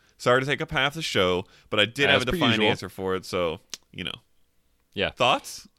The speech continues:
Speaker 2: No, I mean, I'm with you, man. It's, it's the time of year where I think just taking the approach of starting your stud, depending on who it is, you know, like, Michael Thomas could have the hardest matchup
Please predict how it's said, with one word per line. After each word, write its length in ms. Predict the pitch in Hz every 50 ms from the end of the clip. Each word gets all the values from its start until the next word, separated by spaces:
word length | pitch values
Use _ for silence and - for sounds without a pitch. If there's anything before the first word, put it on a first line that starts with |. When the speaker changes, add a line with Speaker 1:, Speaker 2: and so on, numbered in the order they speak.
| _ _ _ _ _
Speaker 2:
No, 300 | 131 131 147 156 131 - -
I 80 | 120 127
mean, 160 | 139 147 139
I'm 140 | 135 139 143
with 180 | 143 143 - -
you, 80 | 113 104
man. 220 | 104 107 107 104
It's, 340 | - 113 120 - - - - -
it's 120 | 123 -
the 80 | - 151
time 220 | - 160 139 123
of 60 | 117
year 200 | 113 120 123 120
where 320 | 110 104 101 101 101 98 - _ _ _ _ _ _ _ _ _ _ _ _ - - - -
I 160 | - 101 123 131
think 340 | - 185 170 165 - -
just 240 | - 135 123 - -
taking 300 | - 135 135 - 135 120
the 100 | 113 104
approach 420 | 95 - - - 101 107 107 - 107
of 120 | 90 -
starting 420 | - - - 107 104 104 107 107
your 100 | 98 90
stud, 540 | 85 - - - 101 101 101 104 98 98 98 - _ - - _ _ _ _ _ _ _ -
depending 360 | - - - 180 190 180 156
on 80 | 131 98
who 180 | 117 117 107
it 80 | 92 82
is, 300 | 80 78 76 - - - -
you 100 | - 123
know, 220 | - - _ - 120
like, 200 | 135 120 - - -
Michael 240 | 135 160 175 - 123
Thomas 340 | - 131 110 110 95 - -
could 120 | - 92
have 120 | 98 98
the 100 | 90 87
hardest 260 | 90 107 101 95 - 98
matchup 440 | 92 87 - - 92 82 - _